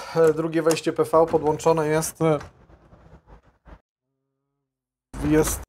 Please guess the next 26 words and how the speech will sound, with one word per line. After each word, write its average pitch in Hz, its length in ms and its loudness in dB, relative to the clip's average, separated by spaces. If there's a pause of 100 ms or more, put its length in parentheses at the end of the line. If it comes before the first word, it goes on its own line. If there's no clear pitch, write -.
(2500)
na, 208 380 4 (140)
na 190 180 0
drugą 190 420 4
fotowoltaikę, 180 840 2
o 123 60 -2
tak 131 220 -8
można 131 240 -8
powiedzieć. 139 640 -4 (1300)
I 170 40 -2
idziemy 180 480 4
tutaj. 131 340 -6 (280)
Okej, 170 360 2
tak 160 160 0
więc, 160 360 -2 (1080)
o, 143 120 0
szafy 156 320 0
przed 147 220 -4
nami, 151 380 0 (200)
gotowe 147 580 0 (260)
do 139 140 -6
montażu, 139 540 0 (640)
ale 151 200 4
nie 156 120 2
dzisiaj 160 320 2
o 147 100 4
tym. 120 240 -10